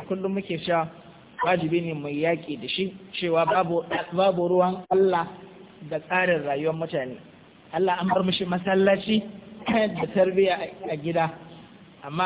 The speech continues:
abin da ya shafi rayuwa na gwamnati, na siyasa, na tattalin arziki, na ilimi da ilmantarwa, ba ruwan Allah a ciki, ba ruwan magada annabawa a ciki, su bari mu yi yadda muke so,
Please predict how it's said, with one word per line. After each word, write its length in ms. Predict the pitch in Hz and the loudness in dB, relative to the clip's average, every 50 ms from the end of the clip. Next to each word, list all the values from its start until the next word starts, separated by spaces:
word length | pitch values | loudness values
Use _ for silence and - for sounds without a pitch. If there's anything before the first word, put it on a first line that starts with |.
| 180 | 2
abin 140 | 175 190 190 | 2 0 -2
da 60 | - | -2
ya 100 | - 185 | -2 -2
shafi 300 | 180 180 160 156 165 160 | 0 0 0 2 2 2
rayuwa 460 | 160 156 156 170 180 180 185 180 180 - - - - - - - - | 2 2 2 2 4 4 4 2 0 -4 -12 -16 -16 -18 -16 -10 -4
na 120 | 160 175 | -4 -2
gwamnati, 600 | 175 156 185 175 185 185 196 190 - 185 185 185 - - - | 2 2 2 2 2 0 -2 -2 -2 -4 -4 -4 -6 -10 -10
na 120 | 156 175 185 | -8 -8 -8
siyasa, 640 | - - 170 180 185 190 190 - - 175 175 170 - - - - - - - - | -6 -2 0 2 2 2 2 0 0 0 0 -2 -6 -14 -20 -20 -20 -20 -14 -8
na 100 | 156 170 | -8 -6
tattalin 500 | - 185 180 180 - - 180 180 180 180 185 | -4 -4 -4 -2 0 0 2 2 0 0 0
arziki, 600 | 185 190 185 165 165 165 - - 214 226 220 214 - - - - - - - - | 0 0 2 0 -2 -4 0 2 2 2 2 0 -6 -14 -16 -18 -18 -20 -16 -12
na 360 | 147 156 175 180 185 185 190 185 - | -8 -4 0 0 2 2 0 -2 -2
ilimi 400 | - 196 208 185 175 175 185 190 185 170 | -4 -2 0 2 2 2 2 0 0 0
da 80 | 170 156 - | -2 0 2
ilmantarwa, 720 | 185 185 185 185 185 180 180 - 175 156 160 180 190 180 - - - - - - - - - - | 2 2 2 0 -2 -2 0 -2 0 2 4 4 4 2 0 -8 -14 -16 -16 -18 -20 -18 -6 2
ba 180 | - - - - | 4 4 6 6
ruwan 240 | 170 175 175 175 180 - - | 4 2 2 0 -2 -2 0
Allah 260 | 185 185 180 170 151 | 2 2 2 0 -2
a 40 | 175 | -6
ciki, 360 | - 190 175 175 175 175 180 180 - - - - - - - - | -10 -10 -10 -6 -6 -6 -6 -6 -10 -14 -16 -16 -14 -14 -8 -2
ba 200 | 170 185 180 170 | 2 2 4 4
ruwan 340 | 170 180 180 185 185 180 180 175 | 4 4 4 4 2 -2 -4 -4
magada 420 | 190 180 165 160 160 156 170 170 170 | -4 -2 -2 -2 -2 0 -2 -2 -2
annabawa 480 | 175 175 175 175 170 175 175 175 180 160 | -2 -4 -4 -2 0 2 2 2 2 0
a 40 | 147 - | -4 -10
ciki, 220 | - 156 165 170 160 - | -12 -8 -8 -8 -6 -6
su 80 | 160 | 2
bari 260 | 156 190 - 190 180 170 | 6 6 6 6 6 0
mu 100 | 160 156 | -2 -4
yi 160 | 170 170 175 | -4 -2 0
yadda 260 | 185 175 160 160 156 | -2 -2 -2 -6 -6
muke 340 | 156 160 165 - - 156 139 - | -6 -8 -8 -10 -10 -12 -10 -8
so, 140 | - 120 104 | -8 -8 -8